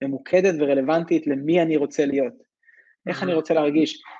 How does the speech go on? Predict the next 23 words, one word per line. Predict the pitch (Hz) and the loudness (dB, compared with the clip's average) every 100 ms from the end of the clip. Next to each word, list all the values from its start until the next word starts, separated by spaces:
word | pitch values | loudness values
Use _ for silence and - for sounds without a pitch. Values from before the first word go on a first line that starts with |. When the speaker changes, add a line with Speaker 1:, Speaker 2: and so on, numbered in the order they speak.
| - 143 | -6 0
Speaker 1:
דיברנו | 151 180 180 | 4 4 4
על | 156 | 4
להגיע | 139 143 170 | 2 0 0
ליעדים, | 165 147 139 151 180 | 2 0 -2 -2 -4
אולי | 151 151 | -2 -4
אני | 151 | -6
אקח | 151 151 | -10 -10
את | 151 | -8
זה | |
כבר | 135 135 | -8 -10
לשיחה | 131 131 - 151 | -12 -14 -10 -8
של | 156 135 | -6 -8
ה-, | - | -10
של | - | -14
הספורט. | 131 - 196 202 - _ _ - | -16 -6 -2 -2 -4 _ _ -8
Speaker 2:
כן, | - | 0
השלב | 143 135 131 | 0 0 -6
Speaker 1:
כשאני | 139 139 | -2 0
Speaker 2:
הזה. | 208 | 0
Speaker 1:
רוצה | 208 196 | -2 0
להגיע | 170 151 180 196 | 0 0 2 4
למטרה | 180 160 - 151 151 220 | 2 0 -6 -6 -4 -4
מסוימת, | 233 170 139 131 135 | -6 -6 -8 -6 -10